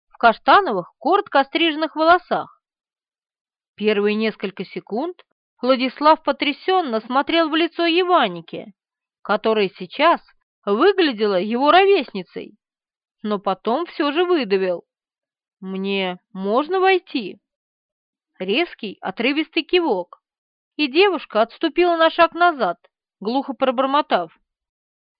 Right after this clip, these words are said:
"Заходи, раз пришел, гостем будешь", и, скользнув по нему взглядом, криво улыбнулась. "Отвратительно выглядишь". "Ты не лучше. В зеркало-то на себя смотрела, али нет еще?"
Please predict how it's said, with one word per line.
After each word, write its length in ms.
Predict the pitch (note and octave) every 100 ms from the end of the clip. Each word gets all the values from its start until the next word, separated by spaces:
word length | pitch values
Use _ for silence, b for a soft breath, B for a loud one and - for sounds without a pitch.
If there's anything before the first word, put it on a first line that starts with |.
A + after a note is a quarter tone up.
| _
"Заходи, 520 | F#3 G#3 E4 F#4 D4+ D#4+
раз 160 | E4 -
пришел, 560 | E4 C#4 D4+ F#3+ E3 - _
гостем 540 | C#4 F#4+ G4+ - A#3+ G#3
будешь", 460 | F#3+ F3 F3 - _ _ _ _ _
и, 100 | G#3
скользнув 540 | - A3+ G#3+ A3 B3 -
по 80 |
нему 240 | A3+ A3+ G#3+
взглядом, 580 | F3+ G3+ D#4+ E4 F3+ - _ _
криво 320 | - E4 E4 D#4+
улыбнулась. 680 | E4+ F4+ E4 A#3 F3+ F3 - _ _ _ _ _ -
"Отвратительно 1080 | A#3+ C#4+ F4+ G4 G4+ G4+ F#4+ - A3 A3
выглядишь". 720 | B3 B3 F#3 F3+ E3+ F3 - _ _ _ _ _ _ _ _ _ _ _ _ _
"Ты 180 | A#3 A#3
не 160 | B3+ F#4+
лучше. 580 | F#4 D4+ - E4+ D4 - _ _
В 40 | D#4
зеркало-то 640 | E4+ G#4 G4+ D4 A3+ A#3
на 120 | A#3 A3+
себя 260 | C4+ A#3
смотрела, 680 | G#3+ A#3 A#3+ C4 G4+ F#4 G3+
али 280 | F#3 A3+ A#3
нет 260 | A3+ A#3 C#4
еще?" 420 | F4+ - F4+